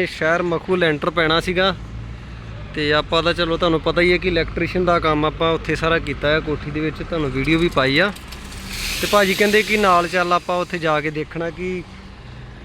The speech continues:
ਆਪਣਾ ਕਿੰਨਾ ਕੁ ਕੰਮ ਹੋ ਗਿਆ, ਕਿੰਨਾ ਕੁ ਰਹਿ ਗਿਆ। ਇੱਕ ਗੱਡੀ ਆਪਣੀ ਜਿਹੜੀ ਲੋਡ ਹੋ ਚੁੱਕੀ ਹੈ ਜੀ, ਤੇ ਤਿੰਨ ਗੱਡੀਆਂ ਜਾਣੀਆਂ ਆ, ਤੇ ਦੂਸਰਿਆਂ ਵਾਸਤੇ ਮਟੀਰੀਅਲ ਆ ਬਾਈ ਸੱਟਦਾ ਪਿਆ ਆ।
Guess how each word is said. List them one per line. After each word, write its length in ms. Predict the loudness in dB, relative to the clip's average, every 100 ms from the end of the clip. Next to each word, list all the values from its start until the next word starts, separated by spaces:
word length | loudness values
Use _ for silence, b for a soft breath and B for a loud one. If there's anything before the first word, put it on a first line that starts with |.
| -8 -2
ਆਪਣਾ 220 | 4 4
ਕਿੰਨਾ 320 | 4 4 4 2
ਕੁ 100 | 2
ਕੰਮ 240 | 2 2
ਹੋ 160 | 2 2
ਗਿਆ, 140 | 0
ਕਿੰਨਾ 320 | 0 2 2
ਕੁ 80 | 2
ਰਹਿ 180 | 2 2
ਗਿਆ। 160 | 2 2
ਇੱਕ 120 | 0
ਗੱਡੀ 280 | -2 -2 0
ਆਪਣੀ 280 | -2 -2 -2
ਜਿਹੜੀ 200 | 0 0
ਲੋਡ 320 | 0 2 2
ਹੋ 140 | 2 0
ਚੁੱਕੀ 340 | -4 -2 2
ਹੈ 80 | 4
ਜੀ, 180 | 4 0 -2 -14 -18 -18 -18 -16 -16 -12 0
ਤੇ 340 | 4 6 4 4
ਤਿੰਨ 240 | 4 4 4
ਗੱਡੀਆਂ 320 | 4 4 4
ਜਾਣੀਆਂ 380 | 2 0 0 2 2
ਆ, 100 | 0 -6 -18 -16 -16 -16 -16 -16 -14 -14 -10 -2
ਤੇ 260 | 0 0 0
ਦੂਸਰਿਆਂ 420 | -2 0 2 4
ਵਾਸਤੇ 340 | 4 4 2
ਮਟੀਰੀਅਲ 400 | 2 0 2 4
ਆ 80 | 4
ਬਾਈ 200 | 4 0 2
ਸੱਟਦਾ 360 | 0 2 2
ਪਿਆ 300 | 4 4
ਆ। 60 | 2